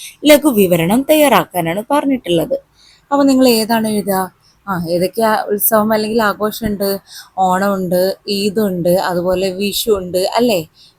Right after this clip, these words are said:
പിന്നെ നമ്മള്, ആം, തൃശ്ശൂർ പൂരം, അങ്ങനെ ഒരുപാടുണ്ട്. അപ്പൊ നിങ്ങളിപ്പോ എന്താണ് എഴുതേണ്ടത്? നിങ്ങൾക്ക് ഇഷ്ടമുള്ളത് എഴുതാം. ഉദാ-, ഉദാഹരണമായിട്ട് വിഷു. കൂട്ടുകാരെ, നമ്മുടെ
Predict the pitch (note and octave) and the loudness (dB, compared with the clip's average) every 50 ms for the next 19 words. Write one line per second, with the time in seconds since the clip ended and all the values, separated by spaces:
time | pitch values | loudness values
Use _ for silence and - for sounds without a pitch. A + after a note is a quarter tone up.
0 | _ - F#3+ F#3+ G3+ G3 G3+ G#3 B3 D#4 F#4 F4 - _ - G3 G3 G3 G3 F#3+ | _ -10 -6 -4 -4 -2 0 2 0 0 0 -2 -8 _ -8 -6 -4 -4 -4 -6
1 | F#3+ - - _ _ - A3+ G#3 - - A3 A3 G3+ - A3 A3 A#3 A#3+ B3 C4 | -8 -14 -20 _ _ -6 -2 -2 0 2 2 0 0 0 -2 0 0 0 0 0
2 | B3 B3 A3+ A#3 A#3+ A#3+ A#3+ A3+ G#3+ F3 D3+ - - - - C4+ B3+ B3+ A#3 A#3+ | 0 0 0 2 2 2 2 2 0 -6 -6 -8 -6 -2 0 0 0 0 0 0
3 | B3 B3+ - - A#3+ A#3 A3 A3+ A3 G#3+ G#3+ G#3 G3 F3+ G3 F#3 F3+ F#3 - F#3 | 0 0 0 -2 -2 0 0 0 0 0 -2 -4 -4 -4 -4 -6 -6 -6 -6 -4
4 | F3+ F#3 F3+ - - - - - _ - F3+ F#3 G3 - - G#3 - - - B3 | -6 -6 -6 -12 -14 -18 -18 -18 _ -12 -10 -10 -10 -10 -10 -14 -12 -4 0 2
5 | A#3+ A3+ G3+ G#3+ G3 F#3+ F3+ G3+ A3 B3 - _ _ - D4 A#3 B3+ B3 B3 B3+ | 2 2 2 2 0 0 0 -2 -2 -2 -4 _ _ -4 0 4 4 4 4 2
6 | - _ _ - B3 A3+ B3+ B3 B3 B3 A#3+ A#3 G#3+ F#3 E3+ F3+ - D#4 - _ | -2 _ _ -4 2 4 4 4 4 2 0 0 0 -2 -2 -2 -4 -6 -6 _
7 | _ - D#4+ E4 - - - F3 - - _ _ _ _ _ - - _ _ - | _ 0 0 0 0 0 -6 -8 -10 -12 _ _ _ _ _ -20 -20 _ _ -2
8 | E4 E4+ - D#4 C#4+ C#4+ C4+ C4 B3+ B3+ B3 B3 _ _ _ _ _ - G#4 G#4 | 0 0 2 4 4 4 6 6 6 4 4 2 _ _ _ _ _ -4 -2 0
9 | G4+ F#4+ | 0 0